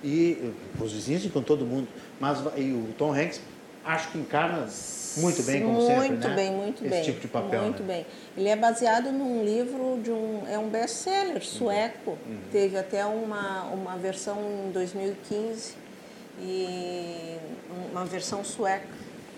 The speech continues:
Speaker 1: De cinema,
Speaker 2: E
Speaker 1: de filme
Speaker 2: agora,
Speaker 1: também.
Speaker 2: sim, e agora essa versão hollywoodiana tá excelente.
Speaker 1: Que legal.
Speaker 2: Recomendo,
Speaker 1: Tá,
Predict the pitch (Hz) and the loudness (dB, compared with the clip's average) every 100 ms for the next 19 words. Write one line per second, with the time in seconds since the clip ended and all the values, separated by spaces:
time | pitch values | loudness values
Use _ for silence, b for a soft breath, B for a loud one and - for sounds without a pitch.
0 | - 113 - 139 139 180 180 170 156 135 | -10 -4 2 6 6 4 0 0 2 4
1 | 180 - - - - - 165 156 175 175 | 4 2 0 -6 -10 -8 -8 -8 -10 -8
2 | 160 165 165 170 175 175 175 175 185 180 | -6 -6 -4 -6 -6 -8 -8 -8 -8 -8
3 | 180 180 170 170 170 170 165 - 170 170 | -8 -8 -8 -6 -4 -6 -8 -6 -6 -6
4 | 180 180 180 180 185 185 190 190 - - | -10 -10 -8 -6 -8 -10 -12 -16 -16 -16
5 | - - - - - 202 196 202 175 139 | -16 -16 -18 -18 -6 -4 -2 -4 -6 -8
6 | - - - 190 202 175 - 175 - - | -12 -16 -8 4 6 8 8 6 4 -6
7 | - | 2